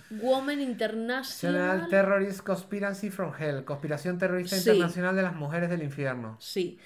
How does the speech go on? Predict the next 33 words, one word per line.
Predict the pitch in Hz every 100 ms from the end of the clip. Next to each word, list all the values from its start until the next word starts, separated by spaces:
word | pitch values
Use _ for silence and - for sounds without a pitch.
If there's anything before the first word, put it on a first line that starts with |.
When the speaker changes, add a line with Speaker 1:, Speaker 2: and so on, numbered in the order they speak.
| - - -
Speaker 2:
Es |
Speaker 1:
Pues | 247 262
Speaker 2:
otro | 233 226
Speaker 1:
va. | 254
Speaker 2:
bestseller, | 190 196 165 117
¿eh? | 135 190 - - - _ -
Speaker 1:
Es | 220
increíble. | 233 208 233 220 247 294 233 175
Speaker 2:
Mm. | - - _
Speaker 1:
¿Eso | 247 262
que | 302
más | 294
vendéis? | 285 277 294 320 190 175 - - _
Speaker 2:
Sí, | - - 175
porque, | 226 220 156 139 131 - 113
eh, | 117 -
ese | - 135
libro, | 139 175 214 226 226 -
mm, | 156 156 143 135 135 131 - -
y | 143
además | 139 165 185
es |
uno | 175 185
de | 202
los | 190
libros | 208 185 147
más | 151
bonitos | 170 180 185 196
porque | 196 160 139 135 -
ha | 151 208
inspirado | 220 - 185 143 131
a | 127
tantas | 139 135 131 120